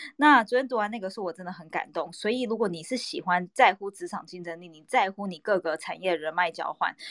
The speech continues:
请你加入，欢迎你加入我们国际职场商学院。好，E G C，去哪里报名呢？乙烯国际的I G跟乙烯国际的粉丝团，哎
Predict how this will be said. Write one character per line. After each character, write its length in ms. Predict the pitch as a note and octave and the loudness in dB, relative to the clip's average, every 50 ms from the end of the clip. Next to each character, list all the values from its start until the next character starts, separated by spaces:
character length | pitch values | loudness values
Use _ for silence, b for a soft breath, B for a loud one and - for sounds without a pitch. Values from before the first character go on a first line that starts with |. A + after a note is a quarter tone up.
| B B | B B
请 180 | - - A3+ A#3 | -8 -4 -2 0
你 100 | A#3+ G3 | 0 0
加 280 | - - G3+ F3+ F3+ F#3+ | 2 4 6 6 6 6
入， 120 | G3+ F#3+ F3 | 4 0 2
欢 240 | - A3+ G#3+ A3+ A3+ | 2 2 2 4 2
迎 40 | |
你 120 | G#3 F3+ D#3 | -2 -4 -4
加 180 | - F#3 E3+ | -2 0 0
入 100 | F3 F#3 | 0 -2
我 80 | F3 E3 | -4 -6
们 120 | D#3 E3 | -8 -8
国 160 | - E3+ E3 E3+ | -4 -4 -4 -2
际 120 | F3+ F#3+ | -4 -6
职 140 | E3 - E3 | -8 -6 -6
场 160 | F3+ E3+ E3+ | -6 -6 -4
商 180 | - F3+ E3+ F3+ | -4 -4 -4 -4
学 180 | - E3+ - | -6 -6 -6
院。 260 | - E3 F3 - - B B B B B | -2 -2 -2 -2 -4 B B B B B
好 180 | - F#3 F3+ E3 | 4 4 4 4
，E 160 | - - G3+ | 4 0 -4
G 220 | F#3+ - G3 G3+ | -4 -2 -2 -2
C， 180 | G3 - - G#3 | 0 -2 -2 -2
去 140 | F#3+ - C4 | 0 2 6
哪 160 | B3 A3+ B3 | 6 8 8
里 120 | B3 A3+ | 6 4
报 220 | A3+ - D4 C#4 C4 | 6 6 6 6 4
名 160 | A3 G#3 G3 | 2 -2 -4
呢？ 100 | G#3+ A3 | -4 -4
乙 120 | F#3+ - | -4 -6
烯 180 | - - A#3 A3+ | -8 -8 -8 -4
国 160 | G3 F#3+ F3 | 0 0 0
际 140 | F3 - A3 | 0 0 0
的 100 | F3 F3 | 0 2
I 280 | - - A3+ B3 B3+ A3 | 4 6 4 4 4 2
G 280 | - - A#3+ C4 B3+ | -4 -6 -4 -4 -2
跟 180 | - C4 B3 A3 | 0 0 -2 -2
乙 80 | F#3+ | -4
烯 160 | G#3 - G#3+ G#3 | -8 -8 -8 -4
国 160 | F3 F3 F3 | -2 -4 -4
际 120 | - G3+ | -2 -4
的 100 | F3 F3 | -4 -4
粉 240 | F3 - F3+ - E3 | -4 -6 -10 -12 -12
丝 240 | E3+ - - G3+ G3 | -16 -10 -8 -8 -8
团， 380 | - - F#3 E3+ D3 D#3 E3 - - | -4 -2 -2 -2 -2 -4 -6 -10 -6
哎 180 | - F3 A3 | -6 -6 -6